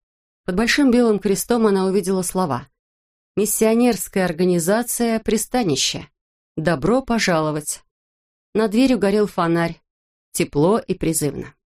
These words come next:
Некоторое время Молли не могла двинуться с места, глядя на сияние, выманивающее ее из темноты дождливой ночи. Сходя с тротуара и направляясь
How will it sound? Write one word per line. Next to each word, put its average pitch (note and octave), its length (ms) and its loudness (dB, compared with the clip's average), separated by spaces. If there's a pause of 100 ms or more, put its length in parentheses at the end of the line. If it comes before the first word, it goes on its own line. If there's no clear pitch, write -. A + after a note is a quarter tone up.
(580)
Некоторое G3+ 440 0
время G3+ 300 0
Молли F#3 300 2
не F3 100 2
могла F3 320 0
двинуться E3 380 -2
с - 100 -6
места, G3 320 0
глядя D#3 300 0
на D#3 80 2
сияние, E3 640 0 (320)
выманивающее F3+ 880 0
ее D#3 100 0
из D#3+ 80 -4
темноты D3+ 420 -2
дождливой D#3 500 0
ночи. D3 420 -2 (420)
Сходя G#3 400 -2
с G#3 80 -8
тротуара G3 540 0
и - 20 0
направляясь F3+ 760 -2